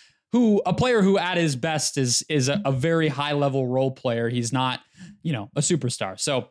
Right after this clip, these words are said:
I love that trade. I think from the Kings standpoint, it makes a lot of sense, gives them a little bit more defense,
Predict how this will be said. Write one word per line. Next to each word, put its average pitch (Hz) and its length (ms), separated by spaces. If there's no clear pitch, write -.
I 160 100
love 202 160
that 196 140
trade. 180 400
I 151 120
think 175 420
from 170 140
the 151 80
Kings 180 240
standpoint, 160 400
it 151 60
makes 143 200
a 151 40
lot 143 120
of 139 80
sense, 135 260
gives 135 200
them 139 140
a 131 40
little 190 280
bit 190 160
more 175 180
defense, 151 400